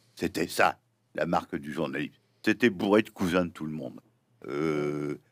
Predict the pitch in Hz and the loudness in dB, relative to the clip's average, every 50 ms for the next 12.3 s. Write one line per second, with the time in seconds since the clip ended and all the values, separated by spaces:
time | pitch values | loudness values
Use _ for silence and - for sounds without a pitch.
0 | _ _ _ - - 90 95 87 - - - 120 - - - 117 101 98 87 87 | _ _ _ -2 0 2 2 0 -2 -2 -4 -4 -4 -4 -4 0 2 4 4 4
1 | 87 - 90 87 80 90 78 - 82 87 98 113 131 127 - _ _ _ _ - | 4 2 -2 -2 0 -2 -4 0 2 4 6 6 4 4 2 _ _ _ _ -4
2 | 92 95 92 95 92 92 87 85 104 117 120 123 - - - 90 - - 98 98 | 0 2 2 4 4 4 4 4 4 4 2 2 0 0 -2 0 2 4 6 6
3 | 98 104 95 - - _ _ _ - - 85 92 87 76 90 95 92 85 82 76 | 6 6 4 0 -8 _ _ _ -8 -2 0 0 2 2 0 -2 0 -2 -4 -4
4 | 76 78 80 80 78 82 95 98 98 - _ - - - - 73 - 71 - - | -2 0 -2 -2 -2 -2 -6 -6 -6 -8 _ -16 -12 -6 -6 -6 -6 -6 -10 -12
5 | - _ _ - 80 85 87 92 95 92 _ _ _ _ _ _ - - 73 73 | -20 _ _ -6 -2 0 2 0 0 -2 _ _ _ _ _ _ -10 -10 -8 -4
6 | 78 92 87 87 80 76 69 73 73 73 71 76 92 95 104 110 120 131 135 - | -2 0 0 0 0 -2 -4 -4 -6 -6 -2 2 4 6 6 6 6 2 0 -4
7 | _ _ _ _ _ _ _ _ _ _ _ _ - - - 90 95 92 92 92 | _ _ _ _ _ _ _ _ _ _ _ _ -12 -6 -2 0 2 2 4 4
8 | 92 92 90 90 87 87 87 78 - 64 - - _ _ - - 127 131 120 - | 4 4 2 2 2 0 0 -2 -4 -6 -10 -14 _ _ 2 4 4 4 4 2
9 | - 131 139 131 139 143 135 - 143 127 120 113 101 90 85 73 64 _ _ _ | 2 2 4 4 4 0 2 4 6 8 8 8 6 6 2 -2 -4 _ _ _
10 | _ _ _ _ _ _ _ _ - - 107 113 - - - 120 110 98 87 85 | _ _ _ _ _ _ _ _ -6 -4 -4 -4 -2 2 4 4 6 4 4 0
11 | - - - 120 120 120 110 92 82 90 87 - 101 92 - - - - 139 139 | -2 -10 -6 0 2 2 2 2 0 -4 -4 -2 -4 -4 -4 -4 0 2 4 6
12 | 147 160 170 165 165 | 6 4 4 2 -2